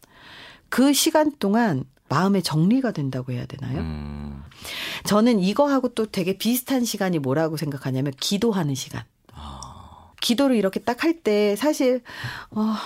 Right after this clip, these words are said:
Speaker 1: "저 이렇게 해주세요." 요것만 기도하지 않아요.
Speaker 2: <laughs>
Speaker 1: 이렇게 딱 앉아있으면, 혼자서 가만히 앉아있으면요, 머릿속에서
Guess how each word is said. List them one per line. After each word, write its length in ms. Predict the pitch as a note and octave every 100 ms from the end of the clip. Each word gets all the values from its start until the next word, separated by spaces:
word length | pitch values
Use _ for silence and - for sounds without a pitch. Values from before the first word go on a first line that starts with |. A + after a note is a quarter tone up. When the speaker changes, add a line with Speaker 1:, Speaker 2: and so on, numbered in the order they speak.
| - - - _
Speaker 1:
"저 160 | - A#3
이렇게 360 | G#3+ A#3 C#4
해주세요." 380 | D#4+ F#4+ D4+ B3+
요것만 440 | F3 D#3+ B3 A#3+ A3+
기도하지 440 | E3+ F3 E3 D#3
않아요. 580 | D3 D3 D#3 D3+ E3 C#3+ - - -
Speaker 2:
<laughs> 220 | D#3+ D#3
Speaker 1:
이렇게 240 | A#3+ C4
딱 220 | - C4+
앉아있으면, 640 | G3+ F3+ G#3+ G3 F#3 F#3+ G#3+
혼자서 420 | E4+ E4 D4+ C#4
가만히 460 | G3+ G3+ B3+ D#4
앉아있으면요, 760 | G3+ E3+ E3+ D#3 E3 D3+ G3+ G3
머릿속에서 640 | D3 E3 A#3+ A#3+ A#3 A#3